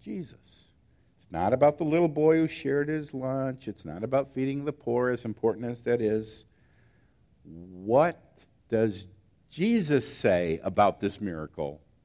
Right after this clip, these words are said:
in John's gospel? And by the way, if you don't get what the point was, don't worry.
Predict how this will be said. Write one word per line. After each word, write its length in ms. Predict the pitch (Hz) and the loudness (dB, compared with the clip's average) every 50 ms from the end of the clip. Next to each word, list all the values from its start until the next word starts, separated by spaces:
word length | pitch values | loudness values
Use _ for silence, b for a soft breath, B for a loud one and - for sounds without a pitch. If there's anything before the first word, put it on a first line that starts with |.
| _ _ _ _ _ _ _ _ _ _ _ _ _ _ _ _ _ _ _ | _ _ _ _ _ _ _ _ _ _ _ _ _ _ _ _ _ _ _
in 240 | 95 95 92 92 87 | -4 -2 -2 -2 -2
John's 640 | 90 98 90 82 82 80 82 80 76 - - - - _ _ _ _ _ | 0 0 0 2 0 -2 -4 -6 -8 -12 -16 -20 -20 _ _ _ _ _
gospel? 340 | - 92 90 92 - - 80 | 0 2 2 2 -2 -6 -10
And 80 | 80 85 | 2 6
by 120 | 131 160 | 6 8
the 80 | 175 165 | 8 8
way, 240 | 139 123 101 92 - | 6 6 4 4 2
if 160 | - 110 - - | -2 -2 0 2
you 120 | 131 160 | 2 6
don't 320 | 180 190 175 165 143 123 110 | 8 8 6 6 4 0 2
get 420 | 123 123 117 107 - - - _ _ _ _ | 4 6 6 4 2 -2 -12 _ _ _ _
what 260 | - 101 117 110 - | 4 4 4 4 2
the 60 | - | -4
point 280 | 92 - - 107 98 92 | -6 -2 -2 -2 -2 0
was, 240 | 85 90 90 87 - | -2 -2 -2 -2 -2
don't 220 | - 120 113 117 | 0 0 0 2
worry. 320 | 117 113 110 104 90 87 | 4 4 6 6 4 2